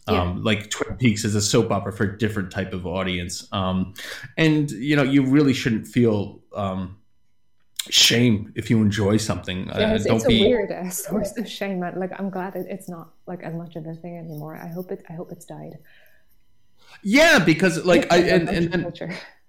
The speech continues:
Speaker 2: I, I, I don't even, like, I, I used to use this phrase a lot. I used to use the phrase guilty pleasure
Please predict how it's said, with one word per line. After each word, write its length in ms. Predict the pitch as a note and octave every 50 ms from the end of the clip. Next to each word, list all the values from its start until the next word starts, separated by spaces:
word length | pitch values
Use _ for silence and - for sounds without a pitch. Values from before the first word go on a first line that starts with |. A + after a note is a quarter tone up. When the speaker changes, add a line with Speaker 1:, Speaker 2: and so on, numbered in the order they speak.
| _ _ _ _ _ _ _ _ _ _ _ _ _ _ -
Speaker 2:
I, 500 | C#3+ D3 E3+ E3+ D3+ D#3 F3 G3 F#3+ -
I, 80 | C3+ D3
I 40 | F3
don't 220 | F#3 G#3 F#3 E3 D3
even, 340 | C3 C#3+ C3+ A#2+ A2+ F#2 A2+
like, 260 | A#2+ A#2 A2+ G2+ - -
I, 260 | A2 A#2 A#2+ A#2 - -
I 80 | B2+ B2+
used 440 | B2+ A#2+ A#2+ B2+ D3 F3 E3+ E3 -
to 60 | A#2
use 380 | G2+ G#2 G#2+ A2+ A2+ G#2+ A2
this 180 | A2+ A2 G#2+ -
phrase 300 | - - A#2 A2 G#2+ G#2
a 60 | G#2+
lot. 220 | G2+ A#2 B2 B2 A2+
I 40 | A2
used 180 | A#2+ B2 -
to 60 | - A2
use 120 | A2 G#2+
the 80 | G#2+ G#2
phrase 300 | - A2+ G#2+ G#2 G2+ -
guilty 340 | - A#2+ A#2+ A#2+ - G#2+
pleasure 640 | G2 - - A2+ A#2+ C#3 C3 A#2 G#2+ G#2 G2+ G2+ G2+